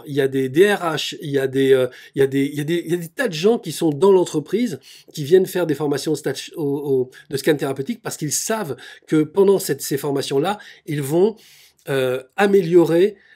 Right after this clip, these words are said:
euh, voir, euh, totalement exploser leur capacité intuitive de sentir les choses. Et Dieu sait si, euh, pour un employeur ou pour un indépendant, pour, euh, pour un, un chef d'entreprise, cette intuition est très, très, très importante.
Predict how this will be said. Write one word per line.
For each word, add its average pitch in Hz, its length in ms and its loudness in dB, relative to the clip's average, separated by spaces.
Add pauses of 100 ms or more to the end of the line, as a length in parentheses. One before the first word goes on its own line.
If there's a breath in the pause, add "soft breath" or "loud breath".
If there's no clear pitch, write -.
(140 soft breath)
euh, 135 120 -2
voir, 139 380 0
euh, 127 80 0
totalement 160 500 0
exploser 175 580 2
leur 160 200 0
capacité 180 480 -2
intuitive 156 400 -6
de 135 100 -4
sentir 160 480 -4
les 139 80 -2
choses. 131 320 -8 (220 loud breath)
Et 135 60 -6
Dieu 156 120 2
sait 240 120 2
si, 220 140 4
euh, 180 80 4
pour 156 200 -2
un 147 100 4
employeur 160 560 2 (340 loud breath)
ou 160 160 -2
pour 156 240 -2
un 143 100 2
indépendant, 156 720 2
pour, 160 280 0
euh, 131 80 0 (280 loud breath)
pour 147 180 0
un, 139 180 0
un 139 80 -4
chef 160 220 0
d'entreprise, 160 720 0
cette 135 300 -4
intuition 165 720 -2
est 135 180 -4
très, 151 260 -8
très, 139 240 -10
très 135 280 -8
importante. 123 480 -10